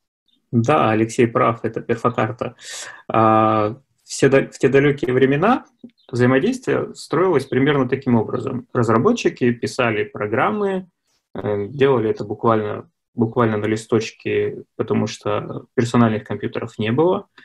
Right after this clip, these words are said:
максимум были терминалы или что-то подобное. Э, эти программы,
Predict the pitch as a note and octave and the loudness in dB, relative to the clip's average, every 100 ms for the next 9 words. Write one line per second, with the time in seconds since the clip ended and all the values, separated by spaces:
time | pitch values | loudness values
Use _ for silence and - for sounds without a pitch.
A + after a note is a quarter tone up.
0 | _ - A#2+ A#2 - A2 G#2+ A2 G#2+ G#2+ | _ -2 0 0 -4 -2 0 2 4 2
1 | G2+ - A#2 G#2 G#2 A2 A2 G#2 G2+ _ | 2 -2 -4 -2 2 4 4 2 0 _
2 | _ _ _ _ - C3+ G#2+ G#2 - A#2 | _ _ _ _ -8 -2 0 0 -2 -4
3 | - - G#2+ C3 F3+ E3 E3+ _ _ _ | -2 0 0 0 0 -2 -4 _ _ _
4 | _ _ _ _ _ - - A#3 C#3+ A#2+ | _ _ _ _ _ -16 -10 -2 2 4
5 | A2+ A2 - _ - A#2 B2 A2 B2 F3 | 4 2 -8 _ -4 0 0 2 2 2
6 | D3+ B2 B2 | 0 0 -2